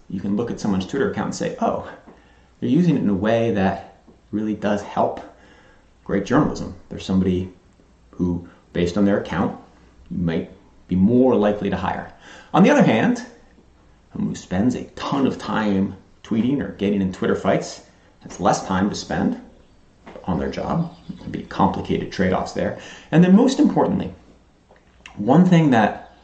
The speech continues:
I certainly look at, I'm sure other managers look at, is how much loyalty does a person have to their social media presence versus their day job? One of the things that happens in journalism is reporters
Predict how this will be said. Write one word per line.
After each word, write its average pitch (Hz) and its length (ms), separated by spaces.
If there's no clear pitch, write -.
I 107 140
certainly 101 360
look 85 140
at, 85 140
I'm 107 80
sure 127 200
other 123 140
managers 92 480
look 90 180
at, 87 320
is 113 600
how 143 140
much 202 200
loyalty 113 960
does - 160
a 101 40
person 104 340
have 87 500
to - 140
their 101 100
social 90 300
media - 180
presence 165 360
versus - 680
their 151 120
day 190 140
job? - 280
One 107 220
of 131 100
the 110 80
things 101 260
that - 100
happens 101 420
in 90 120
journalism 107 520
is 95 480
reporters 104 800